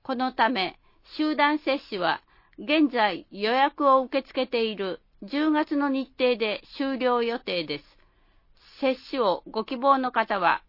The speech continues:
お早めに予約をお願いします。予約方法、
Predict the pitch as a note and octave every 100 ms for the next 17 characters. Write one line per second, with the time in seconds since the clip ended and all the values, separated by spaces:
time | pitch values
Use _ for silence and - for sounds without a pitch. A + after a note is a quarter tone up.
0 | _ A3 G#3+ D4 D4+ D4 C#4 C4 - -
1 | B3 C4+ C#4+ E4 B3 - A#3+ A3 G#3 G3
2 | F3+ E3 D3+ _ _ _ _ _ _ _
3 | _ _ _ _ G#3 B3 C#4+ D#4 D#4+ D4+
4 | C#4+ A#3+ F#3 E3 D#3